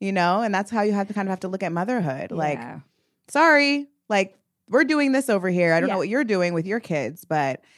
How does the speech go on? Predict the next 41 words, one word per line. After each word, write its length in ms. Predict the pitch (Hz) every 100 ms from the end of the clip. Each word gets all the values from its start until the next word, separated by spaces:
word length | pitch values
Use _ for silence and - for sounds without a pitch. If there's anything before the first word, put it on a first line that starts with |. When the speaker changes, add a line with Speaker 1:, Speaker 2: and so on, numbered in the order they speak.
| _ _ _
Speaker 1:
you 160 | - 196
know," 200 | 156 156
but, 280 | 175 - -
you 80 | 226
know, 220 | 247 214
school 380 | - - 254 311
is 160 | 381 269
a, 220 | 196 -
is 120 | 185
a 40 |
scary 320 | 175 - 147 143
thing. 180 | - -
It's 100 | -
funny 160 | 214
you 60 | 196
mentioned 320 | 151 143 156
that 120 | -
because 460 | 165 160 147 139 - _ _ _ _ _ - -
it 100 | 196
is. 160 | 220
It's 100 | 165
like 140 | 165 156
you, 80 | 165 - -
you 140 | 170
send 300 | - 175 202
kids 240 | 226 208 -
to 100 | 190
school, 280 | - 156
and 80 | 151
now 100 | 156
my 140 | 160 185
daughter's 340 | 175 160 160
in 80 | 156
second 280 | 143 143 143
grade, 240 | 139 135
going 220 | 160 143 156
on 140 | 160
third 260 | 147 139 139
grade, 340 | 143 143 -
and, 120 | -
like, 220 | - -